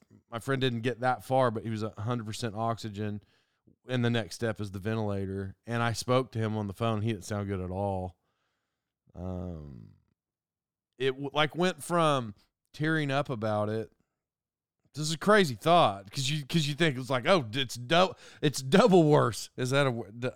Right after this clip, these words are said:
that's probably not correct terminology. Uh, but that's what I thought. Like, it, now it's, like, two times.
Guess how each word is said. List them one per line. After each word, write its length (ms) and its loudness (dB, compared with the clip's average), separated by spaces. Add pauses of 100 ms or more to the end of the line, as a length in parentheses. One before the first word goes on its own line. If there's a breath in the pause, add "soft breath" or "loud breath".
(160)
that's 220 0
probably 280 4
not 200 -2
correct 280 -4
terminology. 540 -2 (280 loud breath)
Uh, 180 2 (100)
but 440 4
that's 200 2
what 100 4
I 80 4
thought. 320 -2
Like, 260 0
it, 200 -8
now 160 6
it's, 120 -4
like, 200 -2
two 180 4
times. 520 -2